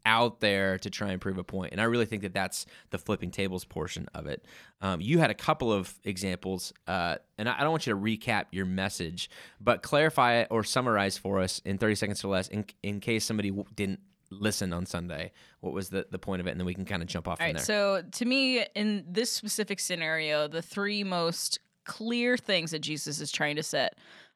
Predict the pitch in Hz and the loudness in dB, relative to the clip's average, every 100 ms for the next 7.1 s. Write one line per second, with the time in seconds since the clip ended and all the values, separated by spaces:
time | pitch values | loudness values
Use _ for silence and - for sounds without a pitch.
0 | - 165 - 170 156 - 139 135 - 151 | -8 -4 0 0 0 2 2 2 -2 -2
1 | 131 113 - - 170 160 160 - 170 165 | 0 0 -2 -4 0 0 0 -2 0 0
2 | 160 147 - 156 147 156 - - - _ | 2 2 2 2 0 -2 -6 -10 -20 _
3 | - 208 165 160 156 165 165 175 160 147 | 2 2 2 2 0 -2 0 0 0 -2
4 | 147 _ _ 185 170 160 147 151 147 143 | -6 _ _ 4 4 4 0 -2 -4 -2
5 | 123 151 - - 147 156 202 175 180 180 | 0 -2 -4 -6 -6 -2 -2 0 0 0
6 | 151 170 170 170 175 151 160 165 170 160 | 4 4 4 0 -4 -4 2 4 4 2
7 | 170 | -6